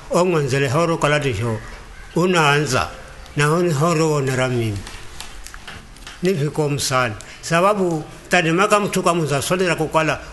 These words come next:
uno mwanzele. Wabadilishwa misindo mara nyingai.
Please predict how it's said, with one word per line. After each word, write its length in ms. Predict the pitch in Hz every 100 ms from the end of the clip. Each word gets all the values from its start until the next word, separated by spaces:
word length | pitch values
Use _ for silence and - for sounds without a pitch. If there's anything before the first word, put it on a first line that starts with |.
| -
uno 260 | 202 208 202
mwanzele. 680 | 202 196 175 180 160 120 110 - - - 208
Wabadilishwa 720 | 220 180 151 156 160 160 170
misindo 420 | 202 - 185 185
mara 260 | 180 165 156
nyingai. 400 | 160 139 107